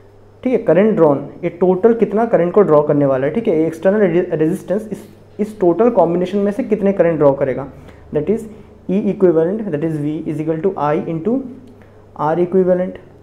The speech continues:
ये बातें clear है? तो यहाँ से I कितना ड्रॉ होने वाला है? तो I आपका ड्रॉ होने वाला है E equivalent upon R equivalent draw करेगा। E equivalent कितना आया था आपके पास? N into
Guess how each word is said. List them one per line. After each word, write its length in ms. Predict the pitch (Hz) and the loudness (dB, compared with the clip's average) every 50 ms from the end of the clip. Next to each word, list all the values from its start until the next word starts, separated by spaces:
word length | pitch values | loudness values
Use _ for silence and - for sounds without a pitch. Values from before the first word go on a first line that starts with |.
| - - - | -20 -18 -14
ये 40 | - | -6
बातें 260 | 156 160 156 156 165 156 | -2 -2 -2 -2 -4 -6
clear 240 | 170 165 165 175 208 | -6 -4 -2 -2 -4
है? 60 | 226 | -4
तो 140 | 220 - 160 | -6 -4 -4
यहाँ 180 | 156 160 160 | -2 -2 -4
से 180 | 160 - - - - | -4 -6 -8 -6 -4
I 120 | 151 165 170 165 | -4 -4 -4 -4
कितना 220 | 185 - 190 185 | -6 -4 -4 -4
ड्रॉ 200 | 170 160 175 175 | -2 0 0 0
होने 180 | 175 180 175 175 | 0 -2 -4 -2
वाला 220 | 175 175 175 185 | -2 -2 -4 -4
है? 80 | 208 247 - - - - - - - - - - - - - - - - - - - - - - | -8 -12 -14 -18 -20 -20 -20 -20 -20 -20 -20 -20 -20 -20 -20 -20 -20 -20 -20 -20 -20 -20 -12 -10
तो 60 | 135 | -8
I 280 | - 143 143 160 180 | -4 -2 -2 0 0
आपका 240 | 190 185 185 - 180 | 0 -2 2 0 0
ड्रॉ 180 | 165 147 147 147 | 0 2 0 0
होने 200 | 156 156 147 147 | 0 -2 -2 -2
वाला 240 | 143 143 147 160 185 | -2 -2 -2 -2 -4
है 140 | 240 240 - - - - - - - - - - - - - | -6 -8 -10 -12 -18 -20 -20 -20 -20 -20 -20 -20 -20 -10 -6
E 140 | 185 202 220 220 196 180 170 | -4 -4 -2 -2 -2 -4 -4
equivalent 640 | - - 170 160 143 143 139 135 139 175 214 208 - - - - - - - - - - - | -2 -2 0 0 2 2 2 0 0 -4 -6 -8 -10 -16 -18 -20 -20 -20 -20 -20 -14 -10 -10
upon 400 | 143 - 143 139 139 170 226 226 - - - - - - - - - | -6 -4 -2 0 0 -2 -4 -8 -12 -16 -20 -20 -20 -20 -20 -12 -10
R 160 | 139 139 143 147 175 185 | -8 -8 -6 -4 -6 -2
equivalent 440 | 175 220 220 208 214 214 214 214 | -2 -2 0 2 2 2 2 0
draw 180 | 208 196 202 196 | 2 2 2 2
करेगा। 360 | 196 190 175 175 170 165 165 - - - - - - - - - - - - - - - - - | 2 2 0 0 -4 -4 -8 -10 -16 -20 -20 -20 -20 -20 -20 -20 -20 -20 -20 -20 -20 -20 -4 -2
E 180 | 196 208 214 | 2 2 2
equivalent 460 | 214 214 226 220 208 214 214 220 214 | 2 2 2 2 4 4 2 2 0
कितना 260 | 214 214 214 220 208 208 | -2 -4 -4 -2 -4 -2
आया 100 | 202 202 | -4 -4
था 100 | 202 202 | -6 -8
आपके 160 | - - 202 | -8 -8 -6
पास? 340 | 196 208 208 208 - - - - - - - - - - - - - - - | -6 -4 -6 -6 -10 -16 -20 -20 -20 -20 -20 -20 -20 -20 -20 -20 -20 -12 -6
N 140 | 175 180 185 196 | -4 -4 -2 0
into 320 | 190 190 190 196 202 196 | -2 -2 0 0 -2 -2